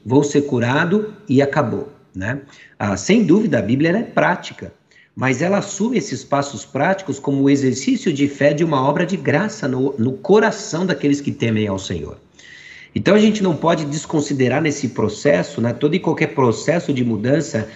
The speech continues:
não pode bypassar ou ignorar o fato de que pas-, de que nós somos transformados pela graça de Deus. Como nós nos apropriamos dela?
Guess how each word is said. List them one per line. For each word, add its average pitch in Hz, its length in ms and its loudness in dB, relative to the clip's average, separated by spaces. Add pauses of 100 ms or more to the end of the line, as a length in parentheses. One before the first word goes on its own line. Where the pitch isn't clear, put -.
(140)
não 165 320 6
pode 180 340 0
bypassar 147 960 -2
ou 131 220 2
ignorar 151 560 0
o 147 60 2
fato 120 520 -2 (240)
de 113 140 -2
que - 100 2
pas-, 147 500 0 (180)
de 110 120 -4
que 143 120 0
nós 143 260 2 (160)
somos 196 460 2
transformados 135 840 -4
pela 127 300 -2
graça 123 560 -4
de 131 100 -8
Deus. 92 440 -12 (200)
Como 151 220 4
nós 156 240 4
nos 135 180 4
apropriamos 127 720 0
dela? 139 340 0